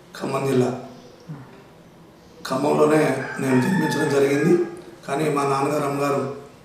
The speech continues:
బైరవనపల్లిలో ఉండటం, మా అమ్మమ్మ గారు ఇక్కడ ఉండటం వల్ల ఇక్కడ జన్మించాం. మా ఫాదర్ ఒక రైతు, రైతు వారి కుటుంబంలో మేము పుట్టడం జరిగింది.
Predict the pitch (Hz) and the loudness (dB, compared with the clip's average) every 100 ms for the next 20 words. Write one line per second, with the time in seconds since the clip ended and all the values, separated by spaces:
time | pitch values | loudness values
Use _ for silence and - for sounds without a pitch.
0 | - 135 - 143 139 143 139 135 131 175 | -8 -2 0 0 0 0 2 0 0 -2
1 | 190 - - - - 135 135 143 156 156 | -2 -12 -20 -20 -10 -2 0 2 4 6
2 | 151 139 139 127 139 135 135 156 156 - | 6 4 0 0 -2 0 2 4 2 -4
3 | - - - - - 131 135 - - 151 | -16 -20 -20 -8 -4 0 0 0 -2 2
4 | 180 - - - - - - - - 127 | 2 0 -6 -16 -20 -20 -20 -20 -10 -4
5 | 127 - - 156 - 151 147 - - 127 | -2 4 6 6 4 0 -2 -6 -8 -4
6 | 190 170 170 180 - - - - - - | 0 2 4 4 0 -6 -16 -20 -20 -20
7 | - 143 151 170 160 151 - 160 151 147 | -2 4 4 4 4 4 0 -2 0 2
8 | 147 135 - - - - - - - - | 2 2 -2 -8 -16 -20 -20 -20 -20 -14
9 | 143 139 143 139 160 - 139 143 156 180 | -6 -2 0 0 2 2 2 2 4 2